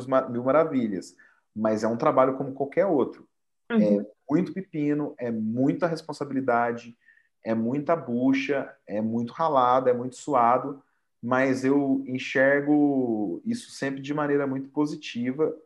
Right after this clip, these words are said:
Speaker 1: e facilita a gente a, a, a, a ter uma carreira sólida, porque é uma profissão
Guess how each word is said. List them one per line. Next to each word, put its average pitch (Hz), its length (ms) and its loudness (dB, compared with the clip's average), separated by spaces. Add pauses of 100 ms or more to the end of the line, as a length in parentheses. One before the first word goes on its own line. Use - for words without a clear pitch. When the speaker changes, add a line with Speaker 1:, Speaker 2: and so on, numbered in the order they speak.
(260)
Speaker 1:
e 117 140 -8
facilita 147 800 -2
a 143 60 0
gente 127 460 -6
a, 131 280 -2 (500)
a, 85 100 -8
a, - 420 -6
a - 160 -12 (840)
ter 214 100 6
uma 220 160 2
carreira 135 360 2
sólida, 98 540 0 (560)
porque 147 260 2
é 156 40 6
uma 170 160 2
profissão 180 760 -2